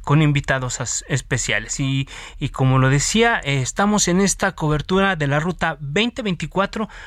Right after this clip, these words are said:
y hoy vamos a hablar de un tema particularmente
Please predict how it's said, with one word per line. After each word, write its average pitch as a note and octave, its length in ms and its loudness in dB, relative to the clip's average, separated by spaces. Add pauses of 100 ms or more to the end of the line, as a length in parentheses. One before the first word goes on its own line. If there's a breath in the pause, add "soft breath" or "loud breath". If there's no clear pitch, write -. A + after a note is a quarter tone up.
(160 loud breath)
y F3 120 4
hoy B3+ 100 2
vamos A3 340 0
a F#3+ 40 0
hablar G3+ 180 0
de G#3 80 -4
un G3+ 80 -4
tema G#3 340 -2 (140)
particularmente E3+ 1080 0